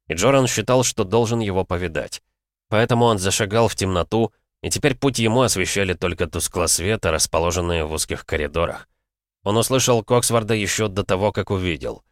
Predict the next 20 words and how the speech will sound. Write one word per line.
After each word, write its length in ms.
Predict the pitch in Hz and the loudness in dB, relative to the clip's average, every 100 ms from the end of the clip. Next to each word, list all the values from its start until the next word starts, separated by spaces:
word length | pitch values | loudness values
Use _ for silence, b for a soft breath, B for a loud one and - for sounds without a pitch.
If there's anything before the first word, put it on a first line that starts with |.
| _ _ _ _ | _ _ _ _
Услышал 500 | 87 92 92 87 78 | -4 0 0 0 -2
бред 400 | 73 87 101 87 | -2 -2 0 -2
и 60 | |
тяжелые 500 | 76 76 92 92 90 82 | -6 -2 0 2 0 -2
удары 400 | 82 78 76 73 | -4 -2 0 0
о 40 | |
стены. 440 | - - 85 73 - _ _ _ _ _ _ | 0 -2 -2 -4 -12 _ _ _ _ _ _
Карцер 460 | 113 113 - 117 | 0 0 0 -2
постарались 600 | - 110 - 107 107 107 - | -2 -4 0 0 2 -2 -2
переделать, 580 | 101 101 90 98 104 | -2 -2 0 0 0
чтобы 280 | - 101 90 | 0 -2 0
он 100 | 92 | 0
стал 280 | 90 101 95 | 0 0 -2
удобнее, 580 | 107 85 87 76 76 73 - _ _ | -2 -2 -2 0 -4 -4 -8 _ _
ведь 240 | 71 78 - | -8 -8 -2
Коксворт 480 | 87 - 87 82 - | -2 0 -2 -2 -2
не 100 | 82 | -2
совершил 480 | 85 80 78 101 | 0 0 0 0
ничего 400 | 90 78 87 76 | 0 0 0 -2
плохого. 500 | 71 73 - 76 71 | 0 -2 -2 -2 -2